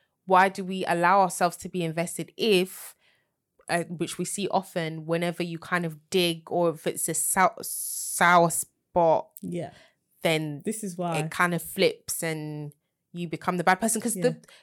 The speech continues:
Speaker 1: the questions that were asked, I, I didn't think were bad, but and I,
Speaker 2: Mm.
Speaker 1: I can under-, I can also understand it from Grace's point in terms of, "I've moved on from this."
Speaker 2: Yeah.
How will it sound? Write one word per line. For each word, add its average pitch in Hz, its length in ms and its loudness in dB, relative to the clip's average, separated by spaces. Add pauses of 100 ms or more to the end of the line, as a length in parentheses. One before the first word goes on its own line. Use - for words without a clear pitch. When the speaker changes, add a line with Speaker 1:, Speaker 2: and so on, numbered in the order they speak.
(100)
Speaker 1:
the 220 80 4
questions 381 420 4
that 220 140 6
were 240 120 6
asked, 220 220 6
I, 220 160 6
I 285 140 8
didn't 294 240 0
think 214 260 -6
were 175 160 -2
bad, 190 540 2
but 160 140 6
and 208 120 4
I, 214 60 2
Speaker 2:
Mm. 165 80 -4
Speaker 1:
I 220 100 4
can 247 180 -4
under-, 233 200 -4 (160)
I 202 100 -4
can 214 140 -6
also 214 200 -2
understand 202 380 -6
it - 100 -8
from 165 180 -10
Grace's 185 360 -6
point - 300 -10
in 160 100 -14
terms 160 300 -8
of, 151 200 -8 (520)
"I've 208 160 0
moved 214 200 0
on 202 140 2
from 175 220 -6
this." 139 360 -8
Speaker 2:
Yeah. 160 360 -8